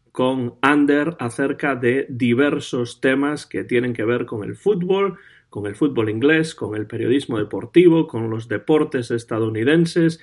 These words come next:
con el medio del podcast, con las redes sociales y con Internet y, eh, la influencia que todo ello ha tenido en el periodismo, en el periodismo deportivo y también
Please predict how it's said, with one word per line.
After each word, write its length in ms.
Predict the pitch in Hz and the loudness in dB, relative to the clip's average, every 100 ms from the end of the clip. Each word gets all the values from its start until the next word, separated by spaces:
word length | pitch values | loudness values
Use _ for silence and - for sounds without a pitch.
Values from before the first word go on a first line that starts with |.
| - - _ | -18 -20 _
con 180 | 143 139 | 0 2
el 140 | 123 | 4
medio 340 | 135 170 165 131 | 6 8 8 6
del 160 | 117 | 2
podcast, 540 | 113 180 170 180 175 170 | 2 2 2 0 0 0
con 160 | 131 | -2
las 140 | 117 117 | 0 0
redes 320 | 160 165 151 | 2 2 2
sociales 800 | - 117 147 151 147 147 143 - - - _ - | -4 -4 2 2 4 2 0 -6 -20 -20 _ -2
y 200 | 131 135 | 0 0
con 280 | 135 123 117 | 0 -2 4
Internet 800 | 170 165 135 120 135 143 139 - | 6 6 4 0 0 0 -2 -6
y, 400 | 135 123 131 120 - - | -2 0 0 -4 -10 -20
eh, 540 | 107 92 95 101 104 110 | -16 -14 -14 -14 -16 -14
la 420 | 107 104 110 110 - - _ | -8 -4 -4 -6 -8 -20 _
influencia 880 | - 196 170 143 143 143 - 139 135 - _ _ | 2 2 4 4 6 4 0 -2 -2 -6 _ _
que 120 | - 107 | -4 -2
todo 340 | 131 123 113 | 0 2 4
ello 280 | 113 117 107 | 4 2 0
ha 120 | 110 | -4
tenido 440 | 113 107 107 110 | -6 -4 -2 -2
en 120 | 104 101 | -4 -6
el 100 | 95 | -8
periodismo, 720 | 113 110 101 151 - 165 156 | -6 -4 0 0 -2 -4 -2
en 80 | 117 | -4
el 100 | 104 | -4
periodismo 480 | 107 104 131 123 | -4 -2 -2 -4
deportivo 720 | 113 117 101 - 107 101 101 - - _ _ - | -6 -4 -8 -8 -4 -4 -4 -8 -20 _ _ -4
y 360 | 117 113 113 - _ _ | -2 -2 -4 -10 _ _
también 600 | - 101 98 110 107 107 | -6 -4 -2 0 0 -4